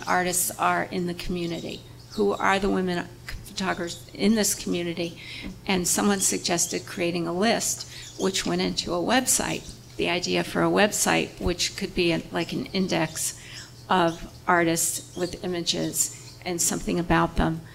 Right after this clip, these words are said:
um, that everybody could have access to. And so the museums, the galleries, um, the Center for Photographic Art, every place would know who we are. Um, and then somebody mentioned community palette dot com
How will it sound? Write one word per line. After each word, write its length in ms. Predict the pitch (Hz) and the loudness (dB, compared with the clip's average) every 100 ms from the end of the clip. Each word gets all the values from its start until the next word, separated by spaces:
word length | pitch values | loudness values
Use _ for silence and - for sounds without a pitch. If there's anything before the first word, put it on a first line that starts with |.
| - - - - | -18 -18 -18 -4
um, 460 | 190 165 165 170 - - - | 0 2 2 0 -4 -6 0
that 220 | 175 - | 2 2
everybody 520 | - 190 190 180 175 170 | 2 4 4 4 2 0
could 240 | - 190 | -2 -2
have 280 | 165 165 - | 0 0 0
access 520 | - 165 - 175 - | 0 0 0 0 0
to. 360 | - 170 160 160 175 | 2 2 2 0 -2
And 140 | 165 | -2
so 160 | - 175 | 0 0
the 100 | 175 | 0
museums, 720 | 175 175 180 170 165 165 - | 0 0 0 0 0 -2 -2
the 80 | |
galleries, 680 | 170 165 165 165 170 170 - - - - - - | -2 0 0 0 0 -2 -6 -8 -16 -18 -14 -2
um, 400 | 170 160 165 160 - 220 - | 0 2 -2 -6 -12 -16 -10
the 120 | - - | -8 -4
Center 320 | - - 175 | 0 2 2
for 140 | 165 - | 0 -6
Photographic 600 | - 175 160 165 - - | -4 -2 0 -4 -6 -2
Art, 200 | 165 160 | 0 0
every 220 | 185 185 | 0 0
place 520 | 180 202 170 165 - - | -2 0 0 0 -4 -4
would 180 | 185 180 | -4 -2
know 220 | 170 160 165 | -2 -2 -2
who 80 | |
we 220 | 180 165 165 | 0 2 2
are. 280 | 160 160 - - - - - - - - - | 0 -2 -8 -14 -16 -16 -16 -18 -20 -20 -4
Um, 440 | 185 170 165 165 - - - | 0 2 2 -2 -4 -14 -8
and 180 | 175 175 | -2 0
then 440 | 170 165 170 165 - | 2 2 0 -2 -2
somebody 420 | - 196 185 175 | 0 2 4 4
mentioned 640 | 170 208 - 185 170 160 | 4 2 2 2 0 -2
community 380 | - 190 175 170 | -2 0 0 0
palette 400 | 165 175 170 - | 2 2 2 -2
dot 260 | - 160 - | -4 -4 -4
com 500 | - 175 165 170 | -2 0 2 0